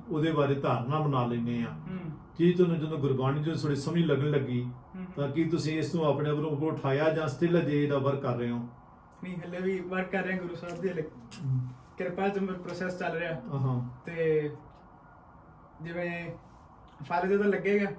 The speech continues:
Speaker 1: ਹਾਂ।
Speaker 2: ਜਿਵੇਂ ਜਦੋਂ ਕਹਿੰਦੀ ਫਲ ਲੱਗਾ ਤਬ ਫੁੱਲ ਬਿਲਾਏ,
Speaker 1: ਹਮ।
Speaker 2: ਹਲੇ ਫੁੱਲ ਤੇ ਆ, ਫਲ ਤੇ
Speaker 1: ਹਮ।
Speaker 2: ਪਹੁੰਚਾਂਗੇ।
Speaker 1: ਹਮ।
Speaker 2: ਤੇ ਕਾਰਨ ਬਹੁਤ ਚੀਜ਼ਾਂ ਆਪਣੇ 'ਚ ਬਹੁਤ ਵਿਕਾਰ ਆ ਜਾਂਦੇ, ਬਹੁਤ ਚੀਜ਼ਾਂ ਹੁੰਦੀਆਂ ਨੇ।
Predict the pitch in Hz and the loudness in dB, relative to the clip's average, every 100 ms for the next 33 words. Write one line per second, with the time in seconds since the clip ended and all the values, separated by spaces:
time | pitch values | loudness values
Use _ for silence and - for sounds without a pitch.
0 | - - - 147 135 131 185 185 180 190 | -14 -20 -12 -2 2 2 2 0 -2 -2
1 | 185 190 - 185 190 190 175 185 185 175 | 0 -2 -2 -2 0 0 -2 -4 -4 -4
2 | 180 175 175 180 175 170 175 175 - - | -6 -6 -4 -4 -4 -4 -4 -6 -10 -20
3 | - - 135 127 127 - 190 175 180 202 | -20 -12 -2 -2 -2 -8 -4 0 4 6
4 | 196 180 - - - - - - - - | 4 0 -8 -14 -14 -18 -20 -20 -20 -4
5 | 190 190 196 196 175 - - - - 196 | 0 2 2 2 0 -8 -16 -20 -6 0
6 | 180 147 160 190 208 202 170 - - - | 2 2 2 0 2 2 0 -8 -16 -14
7 | 135 131 123 - - - - 175 170 170 | -2 0 0 -2 -10 -20 -14 -12 -10 -10
8 | 160 - - 190 220 202 196 214 233 214 | -14 -16 -2 0 2 2 2 2 2 2
9 | 214 208 202 202 202 196 - - 175 202 | 2 2 0 2 2 0 -4 -6 -2 0
10 | 208 202 190 - - 170 175 185 180 185 | 2 2 2 -6 -16 -14 -6 -2 0 0
11 | 180 185 185 165 202 214 196 190 180 160 | 0 -2 -4 -4 -2 -2 -4 -6 -6 -6
12 | 165 | -6